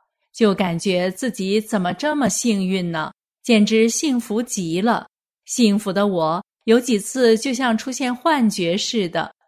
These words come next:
这是真的吗？还是在做梦？这时仔细一想，这就是真的。我每天捧着大法书在学，每天早晨去练功点练功，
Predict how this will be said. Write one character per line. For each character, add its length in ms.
这 120
是 240
真 400
的 140
吗？ 300
还 140
是 240
在 200
做 240
梦？ 460
这 160
时 380
仔 240
细 260
一 160
想， 520
这 140
就 300
是 200
真 380
的。 260
我 260
每 240
天 400
捧 300
着 240
大 180
法 220
书 320
在 260
学， 460
每 180
天 240
早 240
晨 380
去 300
练 220
功 220
点 320
练 280
功， 280